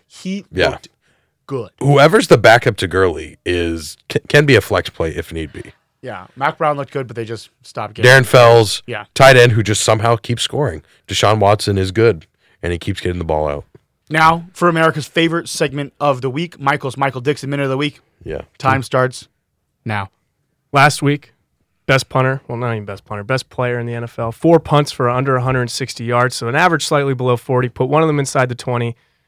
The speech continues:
Speaker 3: yielded only one return for five yards, one touchback, which now has two on the year, but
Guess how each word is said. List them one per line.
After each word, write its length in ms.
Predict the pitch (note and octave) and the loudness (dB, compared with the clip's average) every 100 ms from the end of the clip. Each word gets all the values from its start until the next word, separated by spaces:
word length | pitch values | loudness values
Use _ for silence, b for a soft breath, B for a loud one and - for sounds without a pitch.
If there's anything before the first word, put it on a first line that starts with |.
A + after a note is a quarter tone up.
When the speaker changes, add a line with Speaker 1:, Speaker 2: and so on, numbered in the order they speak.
| _ - | _ -4
Speaker 3:
yielded 280 | C#3 C3+ | 0 2
only 180 | C3+ B2+ | 0 0
one 280 | A#2+ C#3 E3 | 0 0 0
return 340 | D3 C#3+ C3 | -2 -2 -4
for 160 | C3 A#2+ | -4 -12
five 380 | - B2 A#2+ A2+ | -6 -4 -4 -6
yards, 560 | A2+ A2+ A2+ - - _ _ _ _ _ _ _ _ _ _ | -8 -6 -8 -12 -20 _ _ _ _ _ _ _ _ _ _
one 340 | B2 C#3 D#3+ | 0 2 2
touchback, 640 | D3 C3+ - - A2+ A2 A2+ | 0 0 0 -4 -4 -6 -10
which 240 | G#2 - | -14 -16
now 380 | B2+ A2+ A2+ A2+ _ C3 | -14 -10 -10 -12 _ -10
has 240 | A2+ A2+ | -8 -8
two 180 | - B2+ | -8 -6
on 100 | A#2 | -4
the 100 | A2+ | -6
year, 240 | G#2+ G#2 G#2+ | -10 -12 -12
but 260 | - G#2 | -12 -14